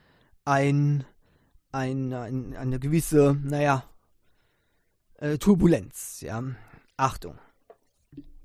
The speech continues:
Schon vor dem Jahreswechsel war auf den offiziellen Internetseiten, ähm,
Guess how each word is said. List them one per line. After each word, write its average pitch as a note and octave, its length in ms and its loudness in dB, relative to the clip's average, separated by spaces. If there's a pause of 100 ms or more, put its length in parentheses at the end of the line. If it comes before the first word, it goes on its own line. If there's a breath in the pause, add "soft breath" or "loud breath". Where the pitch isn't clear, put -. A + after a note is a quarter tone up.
(160)
Schon E3+ 460 6
vor D#4 380 -2
dem C#4 140 -2
Jahreswechsel E3 840 0
war C3 340 0
auf D3 260 -2
den C3+ 160 -6 (100)
offiziellen A3 480 2
Internetseiten, F3+ 1000 -4 (800 soft breath)
ähm, D3+ 400 0